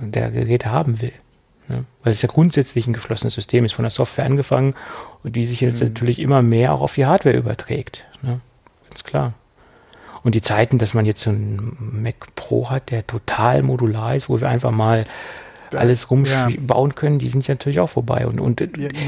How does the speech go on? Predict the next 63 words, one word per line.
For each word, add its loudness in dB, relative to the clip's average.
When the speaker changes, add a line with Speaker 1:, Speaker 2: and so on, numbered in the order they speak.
Speaker 2:
nein, -2
nein, -2
nein, -4
Speaker 1:
ja. 0
Speaker 2:
nein, -2
es -10
kommt -6
ja -4
ein -6
neuer -6
Mac -10
Speaker 1:
Ja, 4
Speaker 2:
Pro. 4
Speaker 1:
der, 0
Speaker 2:
Und -4
Speaker 1:
eben, 6
Speaker 2:
der 4
soll 2
Speaker 1:
da 4
Speaker 2:
ja 2
auch -2
wieder -2
modular -6
werden. -8
Und -10
da -4
ist -6
halt 2
Speaker 1:
Ja. 6
Speaker 2:
nicht -2
die -16
Frage, 2
wenn 0
du -4
dann 0
da 2
jemanden -2
sagst, -2
äh, 4
du -8
kannst -2
da, 2
äh, 0
und -4
da 6
fängt's 0
ja 4
an, 2
du 2
hast 0
ja 2
dann 0
modular, 0
ja, 2
ist -4
die -4
Frage, -2
wie -6
sieht -4
dieses -2
modulare -2
System -4
aus? 0